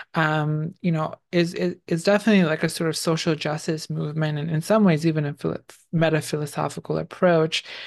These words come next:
um, kind of, like, expands beyond itself. It starts to see how its own problems are inextricably entangled with problems of race and class,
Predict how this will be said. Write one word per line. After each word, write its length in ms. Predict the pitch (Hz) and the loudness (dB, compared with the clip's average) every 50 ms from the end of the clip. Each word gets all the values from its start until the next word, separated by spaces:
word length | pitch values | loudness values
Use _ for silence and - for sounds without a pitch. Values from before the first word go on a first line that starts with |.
| - - - _ - | -16 -16 -18 _ -2
um, 160 | 165 151 165 | 0 0 0
kind 300 | - - - 202 233 262 | 0 2 2 4 4 4
of, 100 | 240 190 | 4 4
like, 160 | 180 165 - | 4 2 2
expands 640 | - 165 - - - - - 160 160 156 156 156 156 | 0 -4 -4 -4 -12 -6 -4 -4 -2 -2 -2 -4 -6
beyond 480 | _ - 160 151 147 143 156 156 156 | _ -10 -8 -6 -4 -2 0 0 0
itself. 540 | 156 143 - - - 160 151 143 143 156 _ | 0 -2 -4 -6 -4 -2 0 0 -2 0 _
It 80 | 160 156 | -2 -2
starts 340 | - - - 156 160 - - | -2 -2 -2 -2 -2 -2 -6
to 100 | 160 151 | -10 -10
see 420 | - - - - 175 175 175 170 | -10 -10 -6 -2 -2 0 0 0
how 360 | 165 165 165 160 156 156 156 | 0 0 0 0 -2 -2 0
its 240 | 165 165 165 - - - | 0 -2 -2 -4 -10 -6
own 240 | - 160 165 170 175 | 0 2 2 2 2
problems 600 | 170 - - 165 156 151 147 151 147 147 147 143 | 0 -2 -2 0 0 0 0 -2 -6 -6 -6 -6
are 120 | 139 139 | -8 -8
inextricably 880 | - - 170 160 156 151 - - - - 165 - - 160 160 - 160 151 | -6 -2 -2 -2 -2 -2 -4 -6 -2 -2 -4 -4 -4 -8 -6 -4 -4 -4
entangled 680 | 143 147 156 - - - 151 151 156 147 143 143 147 - | -2 -2 -4 -2 -2 0 0 2 2 2 0 0 0 0
with 160 | 151 147 - | -4 -4 -2
problems 520 | - 160 147 143 139 147 143 143 139 - | -2 0 0 0 0 -2 -6 -6 -6 -6
of 260 | 147 156 151 160 - _ - - - - - - - _ | -6 -6 -6 -6 -8 _ -16 -14 -12 -12 -14 -16 -12 _
race 580 | 160 147 160 156 151 151 147 143 147 147 - - | -2 0 2 2 4 4 2 2 0 -2 -4 -6
and 200 | 143 143 147 - | -6 -6 -6 -10
class, 760 | - - 160 160 156 147 147 156 165 165 160 - - - | -4 0 0 2 2 2 0 0 -2 -2 -2 -4 -6 -10